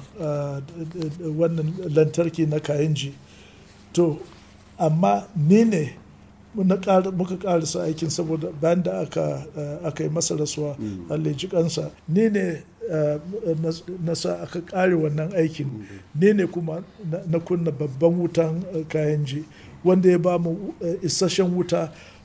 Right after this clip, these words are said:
Speaker 1: wanda zai ƙara mana ai-, eh, z-,
Speaker 2: Yawwa, to
Speaker 1: zai
Speaker 2: yanzu na kaɗai lokacin da kake mulki,
Speaker 1: Mm.
Speaker 2: ba za a kwatanta yawan wutar da Najeriya take sha ba da yanzu nan.
Speaker 1: Wannan, wannan gaskiya ne,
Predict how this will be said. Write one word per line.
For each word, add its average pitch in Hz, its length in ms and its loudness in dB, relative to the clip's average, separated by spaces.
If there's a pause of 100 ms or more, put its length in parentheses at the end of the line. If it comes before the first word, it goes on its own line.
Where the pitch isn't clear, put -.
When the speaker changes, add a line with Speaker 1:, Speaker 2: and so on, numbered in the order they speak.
(120)
Speaker 1:
wanda 180 300 4
zai 170 260 4
ƙara 170 400 -2
mana 165 300 -2
ai-, 165 160 2 (100)
eh, 156 200 2
z-, 147 100 -4
Speaker 2:
Yawwa, - 400 -4
to 143 60 -4
Speaker 1:
zai 143 80 0
Speaker 2:
yanzu 143 180 2
na 175 80 4
kaɗai 147 300 -2
lokacin 147 400 0
da 117 60 -2
kake - 280 -8
mulki, 107 420 -8
Speaker 1:
Mm. 139 540 -8
Speaker 2:
ba 117 100 -2
za 147 200 8
a - 40 4
kwatanta 127 380 0
yawan 110 240 4
wutar 120 240 0
da 110 80 -2
Najeriya 101 420 -2
take - 220 -8
sha 101 220 -4
ba 95 100 -4
da 101 140 -6
yanzu 101 340 -2
nan. 208 320 -4
Speaker 1:
Wannan, 208 160 -2
wannan 202 320 -2
gaskiya 185 300 0
ne, 190 60 -2